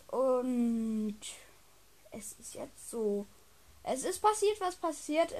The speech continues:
ist. Es kam, wie es kommen musste. Theo Pro ist wieder drin. Wir haben wieder immer noch hundert irgendwas tausend Trophäen bei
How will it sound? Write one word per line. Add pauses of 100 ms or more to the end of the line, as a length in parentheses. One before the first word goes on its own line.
(140)
ist. (640)
Es
kam,
wie
es
kommen
musste. (920)
Theo
Pro
ist
wieder
drin. (800)
Wir
haben
wieder
immer
noch (260)
hundert
irgendwas
tausend
Trophäen
bei